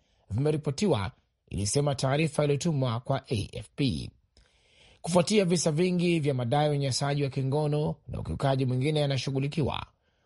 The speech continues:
Umoja wa Mataifa hii leo umeamua kuondoa kikosi cha Gabon kutoka minusca,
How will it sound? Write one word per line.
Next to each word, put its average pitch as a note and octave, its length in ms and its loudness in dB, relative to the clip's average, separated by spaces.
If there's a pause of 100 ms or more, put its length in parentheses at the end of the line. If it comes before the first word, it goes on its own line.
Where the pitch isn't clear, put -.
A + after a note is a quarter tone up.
(120)
Umoja B2+ 360 2
wa B2 60 0
Mataifa D3+ 500 2 (300)
hii - 200 -6
leo D3 240 2
umeamua D#3 600 0 (360)
kuondoa E3 400 2
kikosi F3 360 -2
cha D#3 140 -2
Gabon D#3 540 0 (180)
kutoka D3+ 320 -4
minusca, F#2+ 540 -2